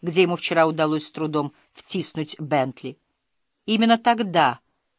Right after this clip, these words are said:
он, наконец, осознанно взглянул на то, что вчера по прибытии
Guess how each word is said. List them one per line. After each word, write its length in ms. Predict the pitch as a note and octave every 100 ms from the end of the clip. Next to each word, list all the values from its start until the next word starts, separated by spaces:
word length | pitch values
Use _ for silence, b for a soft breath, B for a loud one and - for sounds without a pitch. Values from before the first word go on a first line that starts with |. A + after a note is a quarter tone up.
| _
он, 160 | D#3 D#3
наконец, 500 | D#3 D#3 D#3 D3+ -
осознанно 880 | D3+ D3 - C#4 E4 G3 D3+ C3+ B2 b b b
взглянул 560 | D#3+ D#3+ G3 A#3 E4+
на 160 | D#4+ B3+
то, 180 | - E4
что 220 | - C4
вчера 380 | - - C#4 F4+
по 120 | B3
прибытии 640 | G#3+ F3+ D#3 D3+ D3 C3+